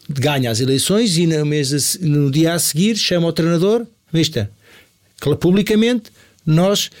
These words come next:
acreditamos, é um projeto a dois anos, dois mais um, mas pelo menos a dois anos, e nós queremos eliminar esta." Não é, não é estar à espera, porque estar à espera demonstra que tu arrancaste para um treinador que não estás absolutamente convencido que é um treinador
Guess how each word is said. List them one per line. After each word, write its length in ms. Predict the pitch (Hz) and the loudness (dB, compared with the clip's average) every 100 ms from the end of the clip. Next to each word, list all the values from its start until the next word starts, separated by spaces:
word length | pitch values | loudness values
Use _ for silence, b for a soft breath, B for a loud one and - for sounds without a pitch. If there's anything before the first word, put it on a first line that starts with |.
| B - | B -6
acreditamos, 720 | 139 151 151 151 202 277 180 | -2 0 0 0 0 0 0
é 80 | 156 | 0
um 60 | |
projeto 460 | 151 151 139 156 156 | 0 0 0 0 0
a 20 | |
dois 240 | 147 139 | 0 0
anos, 240 | 147 185 135 | 0 0 0
dois 240 | 147 151 | 0 0
mais 300 | 131 143 127 | 0 -2 0
um, 180 | 165 214 | 0 2
mas 140 | 156 | 0
pelo 200 | - 165 | 0 0
menos 260 | 165 160 147 | 2 2 2
a 40 | 165 | 2
dois 220 | 180 170 | 2 2
anos, 320 | 220 240 - B B B B B | 0 0 -4 B B B B B
e 80 | 170 | 0
nós 260 | 190 190 | 2 2
queremos 380 | - 185 190 175 | 0 0 0 0
eliminar 460 | - 175 175 170 175 | 0 0 0 0 -2
esta." 260 | 165 165 165 | -2 -4 -2
Não 140 | 170 | 0
é, 60 | 196 | 0
não 100 | 196 | 2
é 40 | 208 | 0
estar 220 | - 202 | 0 -2
à 60 | 185 | -4
espera, 280 | - 190 | -2 -2
porque 200 | 160 165 | 0 -2
estar 220 | - - 170 | -2 -2 -2
à 40 | |
espera 400 | 151 - 180 190 B B B B _ _ _ _ | -2 -2 -2 -2 B B B B _ _ _ _
demonstra 840 | - 160 151 180 185 160 - 131 110 B B - | 0 4 4 4 4 2 -2 -4 -4 B B -20
que 80 | |
tu 220 | - 156 147 | -2 2 2
arrancaste 560 | 131 151 156 202 185 | 2 0 0 -2 -2
para 120 | - | 0
um 80 | 175 | 0
treinador 540 | 156 151 143 131 143 175 - _ _ _ _ - - _ _ _ _ | 0 0 0 0 0 -2 -10 _ _ _ _ -20 -20 _ _ _ _
que 180 | - 170 | -2 2
não 120 | 190 | 2
estás 340 | 175 226 180 | 2 0 0
absolutamente 540 | 170 131 170 156 147 135 | -2 -2 -4 -2 -2 -2
convencido 560 | 156 151 156 - 208 208 | -2 0 0 0 -2 0
que 60 | |
é 20 | 214 | -2
um 60 | |
treinador 420 | 214 214 220 226 | 0 0 2 0